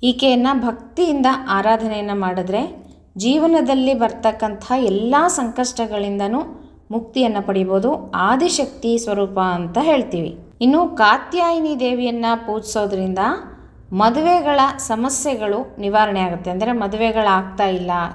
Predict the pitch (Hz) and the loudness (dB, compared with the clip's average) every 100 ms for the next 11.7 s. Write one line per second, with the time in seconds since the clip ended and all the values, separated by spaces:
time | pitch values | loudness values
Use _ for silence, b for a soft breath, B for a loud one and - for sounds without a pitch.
0 | - - 202 220 233 202 226 226 185 185 | -12 -10 -2 2 2 4 2 0 -2 -2
1 | - 180 175 175 175 170 170 170 B B | -2 -2 0 -2 -2 -2 -2 -4 B B
2 | B B _ 190 190 254 226 202 240 269 | B B _ -8 0 2 2 2 2 2
3 | 254 247 233 240 220 220 254 294 233 214 | 4 2 2 2 0 0 0 0 0 -2
4 | 233 269 233 208 185 185 175 170 175 170 | -2 -2 -2 -2 0 -2 -2 -4 -4 -4
5 | - - - - - 208 226 233 262 - | -8 -16 -20 -14 -4 0 2 2 0 -4
6 | - - 220 277 330 311 311 294 262 208 | -16 0 2 2 2 2 2 0 -2 -2
7 | 214 - 226 220 202 202 196 202 214 185 | -2 -2 -2 0 -2 -2 -2 -2 -2 -2
8 | 180 170 180 196 208 220 196 190 196 185 | -2 0 0 2 2 2 0 -4 -2 -2
9 | 175 185 185 B B B - 202 240 262 | -2 -2 -4 B B B -4 2 4 4
10 | 240 - 202 190 180 175 175 170 - - | 4 2 0 0 0 0 0 -4 -10 -6
11 | 262 247 240 - 240 214 254 | -2 0 0 2 2 2 -2